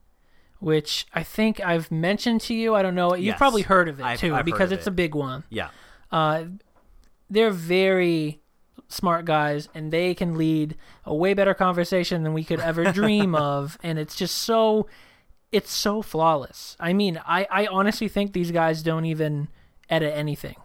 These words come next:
Speaker 1: I
Speaker 2: Wow.
Speaker 1: don't think they just, they edit anything because they just always have very coherent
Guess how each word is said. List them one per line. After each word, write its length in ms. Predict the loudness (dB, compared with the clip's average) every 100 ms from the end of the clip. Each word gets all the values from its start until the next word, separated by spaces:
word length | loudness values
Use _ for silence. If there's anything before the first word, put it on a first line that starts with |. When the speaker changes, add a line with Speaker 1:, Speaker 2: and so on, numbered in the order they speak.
| -20 _ _
Speaker 1:
I 160 | -6 -2
Speaker 2:
Wow. 60 |
Speaker 1:
don't 240 | 0 0 -2
think 160 | -4
they 140 | -4 -4
just, 280 | -8 -10 -6
they 220 | -4 -2
edit 220 | -2 -2
anything 480 | -4 -6 -6 -10 -12
because 340 | -6 -2 -2
they 380 | 0 2 2 0 -6 -14 -6
just 220 | -6 -2
always 400 | 0 2 2 0
have 220 | 0 0 0
very 260 | 0 0
coherent 720 | -2 -6 -4 -2 0 -2 -6